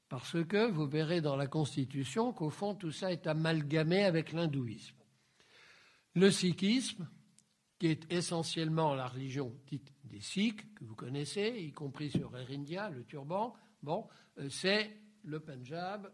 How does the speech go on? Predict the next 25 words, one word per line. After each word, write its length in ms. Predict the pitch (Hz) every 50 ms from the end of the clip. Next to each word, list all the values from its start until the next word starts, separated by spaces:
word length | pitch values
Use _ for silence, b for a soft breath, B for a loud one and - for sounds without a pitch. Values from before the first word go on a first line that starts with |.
| -
un 140 | 151 151 139
État 360 | 135 135 131 135 170 170 180 175
du 180 | 131 135 131
nord, 460 | 135 139 147 165 170 175 175 170 - b b b b _
un 100 | 131 127
peu 180 | 127 - 156
nord-ouest 640 | 151 143 131 120 110 113 123 143 165 175 170 - - _ _ _ _ _ _ _ _ _
de 100 | 135 143
l'Inde. 200 | 147 139 127 107 - - - - _ _ _ _ _ -
Bon. 180 | 127 120 107 - _ B B B B B B B B B B B B B
C'est 360 | B - - 196 220 214 214 -
un 220 | 220 220 247 247 190
virgule 420 | 131 147 156 147 131 135 143 135
sept 260 | - - 214 190 208
pour 160 | - 170 143 -
cent 160 | - 220 233
de 60 | 220
la 60 | 190
population. 720 | 147 156 165 151 160 165 151 151 151 - - - 127 101 101
Là, 180 | 117 151 185 196
on 80 | 175 151
est 80 | 147 139
sur 220 | 139 - 156 139
des 140 | 127 127 135
chiffres 360 | 127 - 208 214 - - -